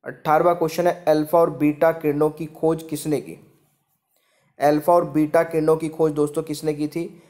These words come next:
राइट आंसर रहेगा रदरफोर्ड ने। किसने? रदरफोर्ड ने। अठारहवें क्वेश्चन का राइट आंसर सी हो जाएगा।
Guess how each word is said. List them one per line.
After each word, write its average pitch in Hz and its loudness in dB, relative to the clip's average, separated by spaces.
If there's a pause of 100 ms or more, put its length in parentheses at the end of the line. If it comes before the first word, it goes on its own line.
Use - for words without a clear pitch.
(180)
राइट 156 2
आंसर 151 0
रहेगा 147 0 (260)
रदरफोर्ड 160 2
ने। - -14
किसने? - -6 (120)
रदरफोर्ड 156 2
ने। 160 4
अठारहवें 151 -2
क्वेश्चन 147 -6
का 143 0
राइट 135 0
आंसर 127 -2
सी 151 -10
हो 131 -2
जाएगा। - -10